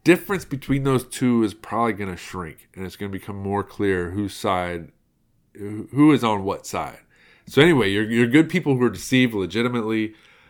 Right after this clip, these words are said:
uh, they're gonna have more and more opportunities, um, to wake up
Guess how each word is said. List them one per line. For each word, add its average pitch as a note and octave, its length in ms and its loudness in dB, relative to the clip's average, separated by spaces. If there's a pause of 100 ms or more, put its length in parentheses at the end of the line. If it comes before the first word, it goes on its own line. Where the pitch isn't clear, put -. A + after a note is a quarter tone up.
(280)
uh, G2+ 300 -4
they're B2 140 4
gonna F3 160 0
have D#3 100 -2
more C#3 220 4
and C3 80 -2
more B2 180 2
opportunities, A2 960 0 (580)
um, F2 500 -6 (640)
to G2 100 -12
wake F#2+ 300 -4
up D#2 200 -6